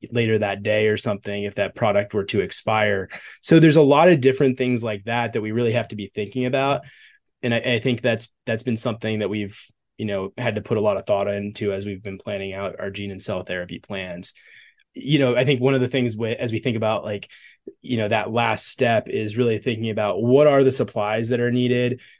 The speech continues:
um, what are, what is the preparation process look like, where is that preparation going to happen?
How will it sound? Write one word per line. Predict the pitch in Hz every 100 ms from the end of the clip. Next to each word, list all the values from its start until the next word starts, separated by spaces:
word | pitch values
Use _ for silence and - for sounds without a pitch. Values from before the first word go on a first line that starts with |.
| _
um, | 110 107 101
what | 110 120 120
are, | 120 113 113 110 120 -
what | 127 127
is | 117
the | 113 107
preparation | - 113 107 107 101 120 107 101 - _ _
process | - 120 113 - 127 123 135
look | 131 131
like, | 127 127
where | 101 104 113 127
is | 135 123
that | 127 104
preparation | 135 131 127 123 131 120
going | 117 120
to | 113
happen? | - 117 113 117 117